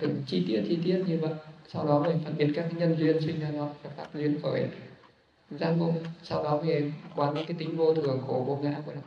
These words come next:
Cho đến khi nào mình hiểu ra các sự thật, các, mình nhàm chán đối với tâm, hiểu ra sự thật, tâm không phải là ta. Thì nếu mà còn hiểu sai sự thật, tâm là ta, của ta, tự ngã của ta thì tâm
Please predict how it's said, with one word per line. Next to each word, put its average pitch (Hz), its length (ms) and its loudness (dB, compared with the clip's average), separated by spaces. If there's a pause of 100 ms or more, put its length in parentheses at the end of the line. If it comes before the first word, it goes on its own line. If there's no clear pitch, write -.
(1000)
Cho 180 160 2
đến 160 220 6
khi 175 100 6
nào 151 200 4
mình 135 200 -2 (160)
hiểu 131 200 2
ra 156 220 4
các 180 200 -2
sự - 80 -2 (120)
thật, - 80 -10 (920)
các, 147 180 -4 (220)
mình 156 200 -4
nhàm 135 260 -2
chán 139 240 -6
đối 147 100 0
với 156 140 -2
tâm, 160 180 -6 (640)
hiểu 127 140 -4
ra 143 80 -2 (220)
sự - 80 -12 (100)
thật, 131 80 -14 (320)
tâm 147 280 -2
không 143 160 -8
phải 139 100 -6
là 131 240 -6
ta. 147 180 -8 (2750)
Thì 160 80 0
nếu 156 180 6
mà 185 140 6
còn 147 160 0
hiểu 143 160 0
sai 160 280 -2
sự 160 140 -6
thật, 143 200 -2
tâm 160 160 -2
là 147 200 -4
ta, 151 240 -6
của - 100 -10
ta, 147 200 -8
tự 170 180 -14
ngã - 180 -8
của 131 140 -4
ta 143 160 -6
thì 139 160 -8
tâm 147 140 -4